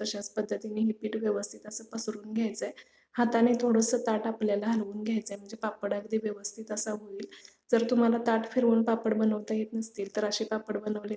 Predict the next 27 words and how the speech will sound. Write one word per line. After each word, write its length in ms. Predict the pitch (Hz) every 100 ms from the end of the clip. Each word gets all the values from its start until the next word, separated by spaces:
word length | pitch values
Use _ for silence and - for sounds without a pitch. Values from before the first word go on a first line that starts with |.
| -
तरी 120 | 220
चालेल. 360 | 214 220 196 226 - _ _ _
सगळे 300 | - 233 226
पापड 340 | 226 247 240 226
बनवून 320 | 226 220 220
झाल्यानंतर 520 | 240 226 208 202 -
एखाद्या 340 | 214 214 214 220
कपड्यावरतीच 720 | 233 214 208 214 220 226 220
हे 40 |
पापड 360 | 226 226 220 214
सुकायला 440 | - 226 214 208
घाला. 280 | 202 214 202 - _ _ _ _
एक 220 | 226 220
दिवस 300 | 226 233 233 - - -
उन्हामध्ये 540 | 233 220 226 226 214
आणि 260 | 208 214 226 - -
एक 200 | 226 220
दिवस 360 | 226 220 233 - - _ _
फॅनखाली 520 | - 240 226 226 233
सुकवल्यानंतर 800 | 233 247 226 214 208 208 208 208
हे 80 | 214
पापड 380 | 214 208 - 208
असे 220 | 208 233 220
तयार 240 | 208 214
झालेले 380 | 214 208 196 190
दिसतील. 380 | 202 196 - 247 - _ _ _ _
नाचणीचे 640 | 240 226 226 226 233 233